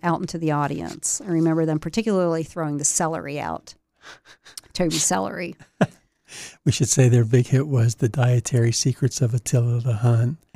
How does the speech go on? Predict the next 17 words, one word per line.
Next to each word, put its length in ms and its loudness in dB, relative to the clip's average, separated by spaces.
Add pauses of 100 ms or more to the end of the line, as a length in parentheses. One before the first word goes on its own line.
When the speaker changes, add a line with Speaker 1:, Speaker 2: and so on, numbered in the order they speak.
(120)
Speaker 2:
<laughs> 280 -14
And 300 4 (920)
the 80 4
music 280 6
went 180 2
for 160 -2
a 40 6
while, 420 4
and 300 -2 (720)
what 120 2
was 120 0
it? 140 -6 (100)
Item 320 4
number 320 4
one, 480 4 (500)
steak 520 0 (100)
tartare. 800 2